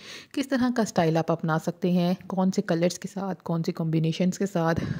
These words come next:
कौन से मल्टी कलर्स के साथ काम हो सकता है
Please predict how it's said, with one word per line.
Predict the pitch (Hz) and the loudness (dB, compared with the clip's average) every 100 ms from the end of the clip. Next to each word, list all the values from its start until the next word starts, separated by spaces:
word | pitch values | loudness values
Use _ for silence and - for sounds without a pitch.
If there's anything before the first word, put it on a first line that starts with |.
| - | -8
कौन | - 202 | -4 -2
से | 196 | 2
मल्टी | 185 180 208 | 2 2 2
कलर्स | 196 175 170 | 2 2 0
के | 180 | 0
साथ | 170 160 - | 0 -2 -2
काम | 160 160 | -2 0
हो | 170 | -2
सकता | 160 175 180 | -2 -2 0
है | 180 180 | 2 2